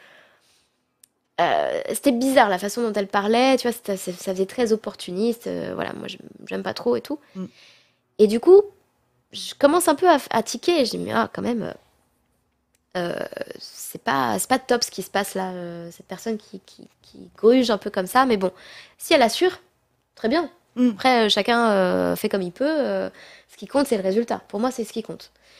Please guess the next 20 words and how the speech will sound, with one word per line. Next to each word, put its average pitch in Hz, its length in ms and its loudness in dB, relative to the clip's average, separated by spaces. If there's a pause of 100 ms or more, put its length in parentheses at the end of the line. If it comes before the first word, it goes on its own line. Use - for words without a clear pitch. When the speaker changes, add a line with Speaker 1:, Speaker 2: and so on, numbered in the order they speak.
(140)
Speaker 1:
D'ailleurs, 226 200 2
j'avais 196 260 -4
vu 180 160 -8
une 226 100 -4
question 214 280 -6
passer, « 233 380 -2
Qu'est-ce 208 140 -6
que 196 80 -4
tu - 120 -14
penses 202 220 -6
des 185 80 -4
youtubeurs 190 540 -6
et 180 60 -6
des 180 80 -6
star 170 200 -16
talent 180 180 -8 (100)
et - 60 -12
tout ? » 302 220 -4 (760)
Peu 247 100 6
importe, 269 480 4